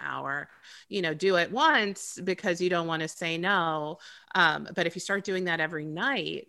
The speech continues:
the implications for your relationships, your social kind of resilience gets eroded. And some workplaces, people feel profoundly uncomfortable to speak up and say, like, No, I need to protect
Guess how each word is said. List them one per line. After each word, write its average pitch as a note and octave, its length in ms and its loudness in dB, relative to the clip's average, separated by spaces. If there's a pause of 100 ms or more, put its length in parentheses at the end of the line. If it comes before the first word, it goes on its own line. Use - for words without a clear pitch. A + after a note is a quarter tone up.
the F#3 180 0
implications F3 880 -4
for D#3+ 160 -6
your D#3 240 -6
relationships, D#3+ 1040 -4
your D3+ 220 -6 (120)
social D#3 840 -4 (240)
kind E3 240 0
of D#3 180 -6
resilience D3+ 960 -4 (100)
gets - 380 -4
eroded. E3 880 -4 (380)
And D#3+ 380 0
some F3+ 400 -2
workplaces, E3+ 880 -4
people E3 340 -8
feel E3+ 280 -4
profoundly F3 600 -8
uncomfortable E3 760 -4
to D3 120 -6
speak - 400 -10
up D3+ 240 -4
and D#3 180 -10
say, D#3+ 280 -8
like, D#3+ 160 -6
No, F#3 280 -4
I C#3 140 -6
need E3+ 220 -8
to G#3 80 -6
protect G#3 580 -4